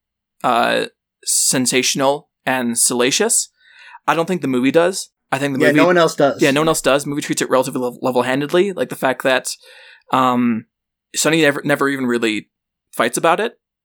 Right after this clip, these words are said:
Speaker 1: He never, he's never like, "Oh, I'm not gay. I'm not gay. I'm not gay." He's never, he never does that kind of thing, uh, which you would expect.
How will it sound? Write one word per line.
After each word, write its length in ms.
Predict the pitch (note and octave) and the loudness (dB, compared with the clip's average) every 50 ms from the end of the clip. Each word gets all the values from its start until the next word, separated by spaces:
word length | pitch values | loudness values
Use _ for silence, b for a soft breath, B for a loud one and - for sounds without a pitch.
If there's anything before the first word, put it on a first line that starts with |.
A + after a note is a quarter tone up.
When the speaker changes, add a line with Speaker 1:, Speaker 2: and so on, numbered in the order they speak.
| _ _ _ - | _ _ _ -12
Speaker 1:
He 100 | C#3+ C#3+ C#3+ | -6 -2 -2
never, 140 | C#3 C3 C3 | 0 0 -2
he's 100 | C3 B2+ | -4 -4
never 180 | - C3+ - | -4 -2 -2
like, 180 | - C3 B2 - | 0 0 0 2
"Oh, 60 | C3+ | 2
I'm 100 | C3+ C#3 | 0 2
not 160 | C#3 C3+ C3+ | 0 -2 -2
gay. 300 | - C#3 G#2+ G2 - - _ _ - | -2 -4 -4 -4 -6 -10 _ _ -8
I'm 80 | - C3+ | -4 -2
not 140 | A#2+ A#2+ - | -2 -2 -2
gay. 100 | - A2 | -4 -6
I'm 80 | A2 B2+ | -4 -4
not 140 | A#2 - | -4 -4
gay." 140 | - A2+ G2+ | -4 -6 -6
He's 120 | B2 B2+ B2+ | -4 -4 -4
never, 120 | C3 B2 | -2 -2
he 40 | C3 | 0
never 160 | C#3+ C3 B2+ | 0 0 0
does 140 | B2 B2+ B2 | 0 0 0
that 120 | C#3+ C3 | 0 -2
kind 140 | - C#3+ C#3 | -2 -2 -4
of 60 | C3+ | -2
thing, 260 | - D3+ D3+ E3 E3+ - b b b b b b b b b b b _ _ _ - | -2 -2 -2 -2 -6 -12 b b b b b b b b b b b _ _ _ 0
uh, 340 | C#3 C3 B2+ B2 A#2+ A#2+ A#2+ | 2 4 4 4 4 4 2
which 240 | A#2+ A#2+ A#2 - - | 0 -2 -2 -2 -2
you 80 | B2+ | 0
would 100 | B2 A#2 | 0 0
expect. 540 | A2 - - - C3 D3 - - - - - | 0 -2 -2 -2 -2 -2 -4 -6 -16 -20 -20